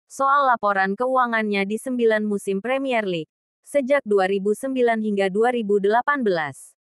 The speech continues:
Liga menuding City gagal mencerminkan pandangan yang adil dan benar dalam urusan keuangan, khususnya soal pendapatannya. Beredar laporan Premier League menjatuhkan dakwaan kepada Manchester City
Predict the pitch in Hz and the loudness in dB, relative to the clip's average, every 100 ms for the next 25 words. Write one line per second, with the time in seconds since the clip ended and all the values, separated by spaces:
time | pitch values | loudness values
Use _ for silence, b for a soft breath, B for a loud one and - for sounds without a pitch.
0 | _ _ _ _ 240 247 247 285 240 190 | _ _ _ _ -6 -2 0 2 0 0
1 | 175 180 - 254 269 214 202 190 202 233 | -2 -4 -4 -8 -6 -2 0 2 0 -2
2 | 277 294 240 214 196 165 147 139 _ _ | -2 -2 -2 -2 -2 -2 -4 -12 _ _
3 | - 269 269 254 247 240 214 180 185 185 | -2 -2 2 0 0 0 -2 -2 -2 0
4 | 196 208 277 240 196 170 147 143 _ _ | 0 0 0 0 0 -2 -6 -12 _ _
5 | 196 247 269 254 226 233 220 208 202 254 | 0 2 2 2 0 0 0 0 0 -2
6 | 262 247 190 165 147 139 _ _ _ - | 2 2 0 -4 -6 -12 _ _ _ -10
7 | 285 285 269 226 220 - 220 196 196 277 | -8 -4 -6 -2 -4 0 0 0 0 -2
8 | 269 269 233 190 175 160 143 135 _ _ | -2 0 0 0 -4 -6 -8 -14 _ _
9 | _ _ _ _ 226 240 247 247 294 254 | _ _ _ _ -2 0 2 2 2 2
10 | 214 190 185 180 240 269 254 226 226 233 | 2 0 0 -2 -2 -2 0 -2 -2 -4
11 | 240 226 233 214 208 202 202 233 254 226 | -4 0 0 0 0 0 2 0 0 0
12 | 220 220 208 180 170 180 254 254 247 - | 0 -4 -2 -2 0 -2 -2 -2 -2 0
13 | 254 - 202 175 156 139 | -4 -2 -8 -6 -8 -10